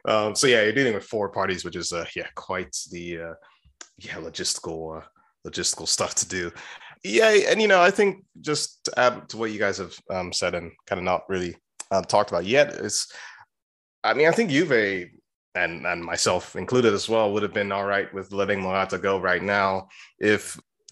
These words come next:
if, like, Moise Kean and Caio, Caio Jorge were, like, I mean, on fire, if they were, like, Ballon d'Or winning <laughs> form or something, you know, if they were just banging in goals, you know, left, right, and center, then,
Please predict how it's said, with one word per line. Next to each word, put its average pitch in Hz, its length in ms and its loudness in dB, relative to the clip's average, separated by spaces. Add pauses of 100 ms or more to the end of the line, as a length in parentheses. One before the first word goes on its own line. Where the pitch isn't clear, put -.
if, 107 160 -2
like, 101 300 2
Moise 107 320 2
Kean 101 380 -4
and 92 380 -2 (100)
Caio, 95 360 0 (100)
Caio 95 260 0
Jorge 101 360 -2
were, 90 220 -4
like, 90 280 -6 (380)
I 104 60 -8
mean, 87 200 -6 (120)
on 92 260 0
fire, 90 480 -4
if 87 120 -2
they 101 100 0
were, 92 180 -2
like, 85 260 -6 (240)
Ballon 92 340 0
d'Or 90 640 0 (220)
winning 95 420 -2
<laughs> - 140 -10
form 147 340 6
or - 100 -2
something, 101 380 0
you 98 80 -2
know, 98 120 2
if 95 80 -6
they 113 120 4
were 104 200 0
just 95 400 -6 (720)
banging 98 420 0
in 95 200 -4
goals, 90 680 -6
you 98 120 -8
know, 85 120 -4
left, 87 260 -4
right, 87 180 2
and 85 100 -2
center, 90 300 2
then, 110 260 4